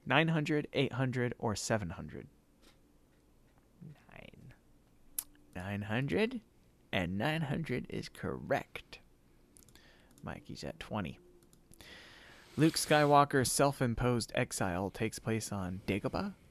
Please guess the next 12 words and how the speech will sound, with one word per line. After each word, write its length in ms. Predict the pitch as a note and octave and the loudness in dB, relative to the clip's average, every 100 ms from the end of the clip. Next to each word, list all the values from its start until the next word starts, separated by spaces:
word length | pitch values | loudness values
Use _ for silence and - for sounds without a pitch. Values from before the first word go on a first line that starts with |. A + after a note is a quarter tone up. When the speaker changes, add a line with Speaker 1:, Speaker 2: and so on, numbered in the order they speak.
| - | 0
Speaker 1:
Ahch-To, 540 | C3 A2 B2 - - B2 | 2 2 -2 -4 0 0
Speaker 2:
No. 260 | B2+ E3 - - _ - | 0 -2 -8 -18 _ 4
Speaker 1:
or 60 | D3 | 4
Takodana? 920 | - - D#3 - - - C3+ - G#2 - - _ - - _ _ | 6 2 0 -2 -2 0 0 -2 -6 -10 -18 _ -20 -20 _ _
<laughs> 680 | _ - - - - - - | _ -18 -12 -12 -12 -12 -8
Ahch-To. 760 | F#2 - - - A2+ A#2 E2+ - _ _ - - | -6 -6 -6 2 6 8 8 4 _ _ -20 -20
Speaker 2:
It's 160 | - - - | -20 -20 -8
Takodana 480 | - C3 B2 A#2 A2 | -4 -2 2 2 2
Speaker 1:
Aye. 80 | F#2+ | 0
Speaker 2:
and 120 | G#2+ - | -4 -8
Ahch-To. 380 | - - - - A2+ C#3 _ _ - | -16 -18 -16 -16 -16 -20 _ _ -8
Speaker 1:
Aye. 280 | F2 E2+ | -4 -4